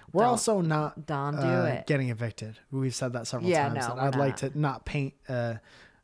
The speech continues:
Speaker 1: a picture. That's
Speaker 2: We are
Speaker 1: not
Speaker 2: totally
Speaker 1: happening.
Speaker 2: financially fine. I'm just annoyed.
Speaker 1: Yes.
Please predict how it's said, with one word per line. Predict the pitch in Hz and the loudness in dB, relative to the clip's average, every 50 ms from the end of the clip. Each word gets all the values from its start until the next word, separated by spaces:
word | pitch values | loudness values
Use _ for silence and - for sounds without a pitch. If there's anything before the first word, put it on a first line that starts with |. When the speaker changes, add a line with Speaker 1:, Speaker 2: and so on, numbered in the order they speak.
| _ - | _ -10
Speaker 1:
a | 120 | -8
picture. | - - 131 120 - 117 113 113 | -4 -4 -4 -4 -4 -6 -6 -6
That's | - 120 113 196 | -4 -4 -2 2
Speaker 2:
We | 214 208 | 4 4
are | 208 | 4
Speaker 1:
not | 208 208 | 4 2
Speaker 2:
totally | 220 214 196 202 202 196 196 190 | 2 2 2 4 4 2 2 0
Speaker 1:
happening. | 190 - 202 175 170 | 0 2 0 0 0
Speaker 2:
financially | 165 165 170 165 - 180 156 151 147 | 0 -2 -4 -2 -4 -2 -2 -2 -4
fine. | 143 156 151 143 135 131 135 127 | -4 -2 -2 -2 -2 -4 -6 -6
I'm | 127 147 147 | -6 -6 -6
just | - 151 143 143 139 - | -4 -4 -4 -4 -6 -8
annoyed. | - 135 135 131 127 107 98 110 110 - - _ - - - | -8 -8 -6 -6 -6 -6 -6 -8 -10 -12 -16 _ -20 -18 -10
Speaker 1:
Yes. | 135 127 123 120 117 117 113 - - | -8 -4 -2 -2 -2 -4 -6 -10 -14